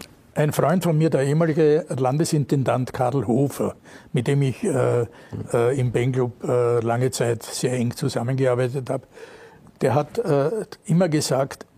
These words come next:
er verlangt eigentlich von den Redakteuren, dass sie die ungarische und die Spra-, und die kroatischen Namen, dass sie das wirklich richtig aussprechen. Und zwar, äh, sagt, da muss man halt zum Telefon greifen und,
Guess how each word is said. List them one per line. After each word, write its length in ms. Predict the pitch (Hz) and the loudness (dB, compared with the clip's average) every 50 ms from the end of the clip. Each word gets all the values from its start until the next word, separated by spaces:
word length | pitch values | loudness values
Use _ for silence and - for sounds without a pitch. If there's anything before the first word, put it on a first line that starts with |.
| _ - | _ -4
er 160 | - 147 151 | -2 -2 -2
verlangt 720 | - - 160 139 123 117 113 107 131 190 220 202 - 175 | 0 0 -2 -2 -2 -2 -2 -2 0 2 2 2 2 0
eigentlich 400 | 135 135 135 135 123 120 127 - | 0 0 0 0 -2 -2 -4 -4
von 160 | - - 139 | -4 -4 -2
den 140 | 131 139 139 127 | 0 0 0 0
Redakteuren, 600 | 131 131 131 127 - - - 127 143 156 160 151 - - - - - - - - | 0 0 0 -2 -4 -2 -2 0 2 2 0 -2 -4 -8 -20 -20 -20 -20 -16 -6
dass 220 | - - - - - | -2 -2 0 0 0
sie 120 | - 160 | 0 -2
die 260 | 123 143 135 131 139 - - _ - | 0 0 -2 -2 -2 -4 -8 _ -2
ungarische 640 | - 170 180 190 202 196 175 160 156 - - 165 151 | 2 2 4 4 4 4 4 2 0 0 0 0 0
und 140 | 143 127 - | 0 0 -2
die 80 | 151 127 | -2 -4
Spra-, 460 | - - - - - - 120 - 165 | -4 -6 -6 -4 -2 0 0 2 2
und 180 | 139 135 - | 0 0 0
die 80 | - 139 | -2 -2
kroatischen 680 | 117 135 120 113 120 143 - - 165 - - 151 143 - - - - - - - | 0 0 2 2 2 0 -2 -4 -6 -4 -2 -2 -4 -4 -6 -12 -20 -14 -8 -4
Namen, 720 | - 123 113 113 110 120 135 151 156 165 165 156 156 139 - - - - - - | -2 0 2 2 2 2 2 2 2 2 2 2 2 0 -2 -8 -20 -20 -14 -4
dass 180 | - - 135 - | -2 0 0 0
sie 80 | 170 135 | 0 0
das 240 | 139 143 - - | 0 0 0 0
wirklich 360 | - 160 156 - 165 139 107 120 | 0 0 0 0 0 0 0 0
richtig 380 | 127 147 131 - - 156 127 | 0 0 -2 -2 -2 -2 0
aussprechen. 760 | 127 107 127 131 - - - - - 127 123 - - 139 - - - - - - | 0 0 -2 -2 -4 -4 -4 -2 -2 -2 -2 -2 -4 -6 -8 -8 -12 -20 -8 -4
Und 160 | - 156 156 | -2 -2 0
zwar, 280 | - - 156 156 170 - - - - - - - - - | 0 2 2 2 2 0 -2 -8 -20 -20 -20 -20 -8 -2
äh, 280 | - 147 143 139 139 160 - - - _ - | 0 2 2 2 2 0 -2 -6 -14 _ -10
sagt, 420 | - 165 - 170 151 - - - - - _ _ - - - - | -8 -2 -2 -2 -2 -2 -6 -18 -20 -20 _ _ -20 -18 -6 -2
da 100 | - 143 | 0 2
muss 300 | 147 147 185 240 - - | 2 2 2 2 2 0
man 140 | 233 196 151 | 0 2 2
halt 180 | 185 190 - | 0 -2 -2
zum 160 | - 180 185 | -2 0 0
Telefon 460 | 170 202 180 190 208 - - 135 160 208 | 0 2 2 0 0 0 0 0 0 0
greifen 420 | 226 190 180 190 185 - 208 196 | 2 2 0 0 -2 -2 -2 0
und, 220 | 196 175 170 - | 2 0 0 0